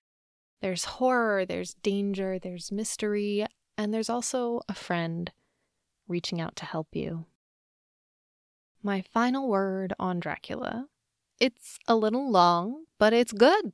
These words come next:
I wasn't expecting that. Uh, it was written in eighteen ninety-seven, so I enjoyed it, and I especially enjoyed taking my time and picking out little details like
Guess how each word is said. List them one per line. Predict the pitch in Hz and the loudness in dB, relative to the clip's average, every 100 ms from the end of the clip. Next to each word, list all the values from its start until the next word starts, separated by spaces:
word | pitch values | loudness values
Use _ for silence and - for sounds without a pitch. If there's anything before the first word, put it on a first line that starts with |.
| - | 0
I | 180 190 208 | 6 6 6
wasn't | 233 233 220 | 4 4 0
expecting | 226 - 240 254 240 | -4 2 2 2 0
that. | 220 320 381 _ _ _ | 2 0 -4 _ _ _
Uh, | - 190 180 175 - | 0 2 4 2 0
it | 196 | -2
was | 190 | 0
written | 180 226 | 0 2
in | 208 185 | 0 2
eighteen | 202 - - 233 | 0 0 2 4
ninety-seven, | 220 220 208 196 - 285 214 208 269 | 4 2 2 2 4 6 6 4 0
so | 302 - 185 185 180 196 - _ _ _ _ - | -4 0 2 2 -2 -6 -12 _ _ _ _ 2
I | 196 | 4
enjoyed | 214 202 202 294 | 6 6 6 4
it, | 415 - _ - | 0 -6 _ -6
and | 185 185 | -2 0
I | - 202 | 0 2
especially | 208 214 - 285 302 285 262 240 | 4 2 2 0 0 -2 -2 -2
enjoyed | - 202 196 190 190 180 180 | 0 0 2 2 2 0 -4
taking | 214 196 208 | -4 -2 -2
my | 180 175 | -2 -2
time | - 180 175 175 160 | -2 0 0 -2 -4
and | 160 160 | -6 -8
picking | - - 202 | -10 -4 0
out | 185 170 | 0 0
little | 180 180 | 0 -2
details | 165 175 180 175 175 160 156 | -2 -4 -2 -2 -2 -4 -6
like | 160 165 - | -8 -8 -12